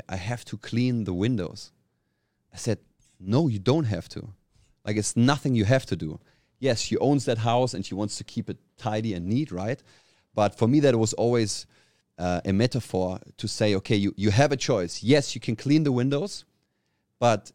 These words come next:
if that's not really something you love and wanna do, then why don't you go for a run or go to the gym or ride the bicycle," whatever it is you, you like to do. So, um, I found what I want to do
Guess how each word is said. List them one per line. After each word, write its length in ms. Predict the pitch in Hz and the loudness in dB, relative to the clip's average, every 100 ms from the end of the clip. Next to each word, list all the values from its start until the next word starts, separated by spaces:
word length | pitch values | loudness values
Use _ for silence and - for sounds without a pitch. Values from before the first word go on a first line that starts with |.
| - | -6
if 100 | 107 | 0
that's 240 | 127 160 | 2 2
not 240 | 156 143 107 | 2 -2 0
really 380 | 113 147 151 113 | 2 4 4 -2
something 520 | - 131 135 131 120 | -2 -2 0 2 2
you 140 | 110 101 | 2 2
love 360 | 92 120 113 | 4 4 2
and 140 | 107 98 | -2 -4
wanna 180 | 104 92 | -2 -2
do, 440 | 95 113 90 104 _ _ _ _ | 0 2 2 -4 _ _ _ _
then 200 | 95 95 - _ _ | -8 -8 -8 _ _
why 220 | 95 113 | 0 2
don't 320 | 117 113 - | 2 -2 0
you 260 | 113 101 92 _ _ | 0 0 -2 _ _
go 160 | - 104 | -2 -2
for 300 | - 101 87 | 0 -2 0
a 20 | |
run 320 | 87 98 87 90 | 0 -2 -4 -8
or 360 | 90 90 87 _ _ - | -8 -8 -10 _ _ -8
go 140 | 98 | -6
to 120 | 92 | -4
the 120 | 98 | -6
gym 300 | 87 107 104 87 | -4 0 0 0
or 280 | 87 87 92 104 _ 80 | -4 -8 -14 -20 _ _
ride 260 | 95 117 107 | 0 0 0
the 60 | |
bicycle," 400 | 90 104 101 98 | -2 -2 -2 -8
whatever 300 | 87 95 104 | -6 -4 -2
it 60 | 95 | -4
is 200 | 92 - | -6 -6
you, 160 | 87 82 | -8 -6
you 160 | 92 | -6
like 220 | 90 92 | -6 -6
to 100 | - | -8
do. 280 | 82 87 80 - _ _ _ _ | -8 -8 -10 -14 _ _ _ _
So, 400 | _ - 95 87 | _ -2 0 2
um, 400 | 87 87 85 80 80 _ _ _ _ _ _ _ _ _ | 2 0 -4 -6 -12 _ _ _ _ _ _ _ _ _
I 160 | 110 131 | 0 0
found 640 | - - 131 135 156 165 - | 0 -2 -2 0 -4 -6 -12
what 240 | 90 101 | -4 0
I 60 | 101 | 2
want 240 | 98 131 | 2 0
to 100 | - | -2
do 440 | 101 113 127 160 | -2 2 2 0